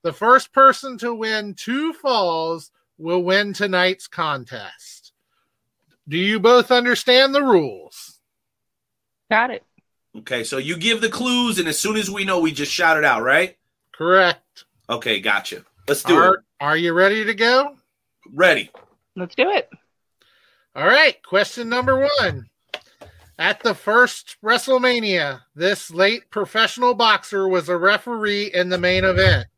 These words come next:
Speaker 2: Muhammad Ali.
Speaker 1: That is correct.
Speaker 3: Come on, man. I, I had it right here. Okay.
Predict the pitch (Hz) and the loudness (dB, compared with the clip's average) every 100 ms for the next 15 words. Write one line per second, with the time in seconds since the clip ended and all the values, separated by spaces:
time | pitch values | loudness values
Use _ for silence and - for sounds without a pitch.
0 | - 220 226 214 190 196 160 - _ _ | -4 0 2 4 2 0 -6 -10 _ _
1 | _ _ _ _ _ _ 143 165 196 214 | _ _ _ _ _ _ -4 0 0 -2
2 | - 254 240 320 311 _ _ - 494 466 | -2 2 4 4 2 _ _ 0 4 6
3 | 415 359 311 370 440 440 381 - 370 370 | 6 6 6 4 4 2 -2 -4 -4 0
4 | 359 370 349 370 370 311 311 294 165 - | 0 2 2 4 4 4 4 4 0 -2
5 | _ - - _ _ _ _ _ 175 - | _ -16 -16 _ _ _ _ _ -2 -2
6 | 113 | -6